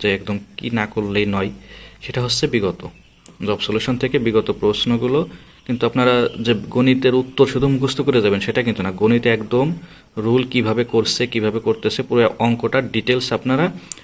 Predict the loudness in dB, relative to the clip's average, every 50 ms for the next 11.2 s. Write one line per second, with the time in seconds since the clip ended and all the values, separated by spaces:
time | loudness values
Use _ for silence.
0 | _ -12 -8 -2 2 2 4 6 6 4 4 4 2 2 2 0 0 0 0 0
1 | 0 -2 -2 -2 0 4 4 4 4 2 0 0 -2 -2 0 0 0 0 0 0
2 | 2 2 2 2 0 -2 -4 -4 -4 -2 -2 -2 -2 0 -2 -2 -2 0 -2 -2
3 | -2 -2 -4 -4 -4 -2 0 0 0 0 0 -2 -4 -4 -4 0 0 0 0 0
4 | -2 -4 -2 -2 -2 -2 -2 -2 -4 -4 -4 -4 -8 -8 -8 -10 -12 -14 -18 _
5 | _ _ _ _ -18 -8 -2 0 0 0 0 -2 -2 0 0 0 2 0 -2 -4
6 | -2 -4 -4 -4 -4 -2 0 0 0 0 0 -4 -6 -8 -8 -6 0 2 2 2
7 | 2 0 -2 -2 -2 -2 -2 -2 0 0 0 2 0 -2 -4 -8 -16 -18 -18 -18
8 | -18 -12 -6 -2 0 0 0 2 2 0 0 2 0 -4 -4 -2 -4 -2 -2 0
9 | 0 0 -2 -4 -12 -20 -20 -20 -20 -20 -20 -20 _ _ 0 2 2 2 2 2
10 | 0 0 0 0 0 -2 0 -2 -4 -6 -4 -2 -2 -2 2 2 2 2 2 2
11 | -2 -2 -2